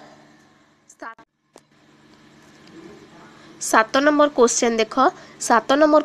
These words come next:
କୋଶ୍ଚେନ୍ରେ ରହିଛି ଏଫ୍ ଇ ପ୍ଲସ୍ ଓ ଟୁ,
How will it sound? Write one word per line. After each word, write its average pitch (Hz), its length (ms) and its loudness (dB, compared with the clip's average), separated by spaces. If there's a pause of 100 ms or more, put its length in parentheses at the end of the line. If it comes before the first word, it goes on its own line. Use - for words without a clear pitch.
କୋଶ୍ଚେନ୍ରେ 220 500 2
ରହିଛି 240 400 -2 (500)
ଏଫ୍ 269 200 -2 (100)
ଇ - 20 4 (380)
ପ୍ଲସ୍ 226 360 6 (200)
ଓ - 20 8 (200)
ଟୁ, 190 100 2